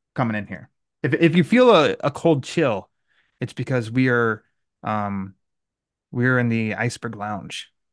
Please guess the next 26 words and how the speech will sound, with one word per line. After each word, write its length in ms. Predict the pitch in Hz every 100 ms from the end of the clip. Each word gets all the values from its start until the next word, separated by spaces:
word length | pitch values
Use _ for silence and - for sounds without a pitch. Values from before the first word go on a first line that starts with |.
| _ _ _ _ _ _ _ _
for 160 | -
this 220 | 101 104 110
episode. 560 | 95 - - 95 - _ _ _
Uh, 220 | 117 113
and 120 | 123 147
I'm 120 | 208
not 140 | 185
alone. 360 | 127 120 98 - _ _ _ _ _ _ -
Uh, 160 | 123
joining 380 | 117 147 180 180
me 220 | 156 151
is 180 | 147 127
a 80 | 135
very 260 | 139 175
familiar 480 | 160 170 175 185 175
voice 380 | 131 131 131 -
you've 140 | 151
heard 160 | - 147
on 120 | 131
this 160 | 139 143
show 340 | - 127 123
many 440 | 131 139 165 160 147
times. 540 | 135 127 123 123 - _ _ _ _
His 180 | 143 123
work 400 | 123 139 156 151
is 120 | 131